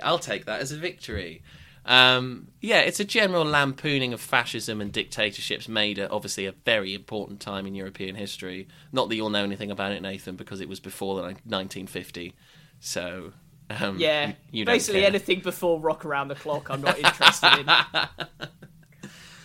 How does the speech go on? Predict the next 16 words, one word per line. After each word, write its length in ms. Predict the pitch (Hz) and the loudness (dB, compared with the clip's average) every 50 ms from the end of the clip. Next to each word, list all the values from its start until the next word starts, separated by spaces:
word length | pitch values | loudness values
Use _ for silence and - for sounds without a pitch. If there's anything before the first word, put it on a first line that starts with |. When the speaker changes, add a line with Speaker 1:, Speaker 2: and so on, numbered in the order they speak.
| - - - - - | -20 -20 -20 -14 -6
Speaker 1:
Um, 580 | - - 123 123 120 120 120 117 117 117 120 - - - - - - - - | -2 2 4 6 6 6 4 2 0 -4 -10 -12 -18 -20 -20 -20 -20 -20 0
yeah, 280 | - 139 135 120 107 90 | 6 8 10 10 8 6
Hitler 280 | 123 156 214 - 226 214 | 4 0 -2 0 2 2
himself 460 | 196 185 185 - - 165 151 143 - | 2 2 2 2 4 4 4 4 0
doesn't 200 | 143 139 143 135 | -2 -2 -2 -4
appear 320 | - 135 139 143 135 131 | -4 -2 0 0 2 2
in 100 | 131 139 | 2 0
the 80 | 139 135 | -2 -2
film 260 | - - 135 131 135 | 0 2 2 2 2
directly, 460 | 127 120 117 127 131 - 131 156 151 | -2 -2 0 0 0 0 0 -4 -2
but 200 | 139 135 113 - | -2 -2 -4 -4
Chaplin 380 | - - 139 - - - 127 123 | 0 0 0 0 0 -4 -8 -6
plays 300 | - 131 123 120 117 117 | -4 -4 -4 -2 -4 -4
a 40 | 113 | -2
guy 220 | - 113 110 110 | 0 0 0 0
called 260 | 107 - 110 110 104 | -2 -4 -8 -8 -8